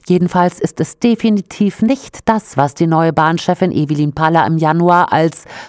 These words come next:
Sofortprogramm für besseren Komfort im Fernverkehr angekündigt hat. Aber egal, ob prekäre Sicherheitslage in Regionalzügen, eingefrorene Baustellen,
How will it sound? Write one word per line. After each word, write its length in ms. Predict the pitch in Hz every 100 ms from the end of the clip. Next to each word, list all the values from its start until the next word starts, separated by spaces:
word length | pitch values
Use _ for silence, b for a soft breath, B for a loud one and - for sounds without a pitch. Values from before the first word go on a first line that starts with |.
| -
Sofortprogramm 1120 | 156 165 - - 202 - - 170 160 151 175
für 180 | - 170
besseren 520 | 151 196 - 175 160
Komfort 540 | - 156 151 - 180 196
im 80 | 156
Fernverkehr 920 | - 160 170 - 127 - 127 117 117 117 -
angekündigt 760 | 147 143 131 135 127 123 -
hat. 160 | 120 - _ - - _ _ _ _ B B
Aber 200 | 180 196
egal, 460 | 208 214 208 226 214
ob 160 | 156
prekäre 560 | - 160 - 185 180 165
Sicherheitslage 840 | 196 - 180 180 - 185 175 180
in 120 | 131
Regionalzügen, 1120 | 120 127 131 143 151 151 147 - 151 151 160 139 B B
eingefrorene 680 | 247 254 214 - 185 190 175
Baustellen, 800 | 170 175 170 - 170 165 165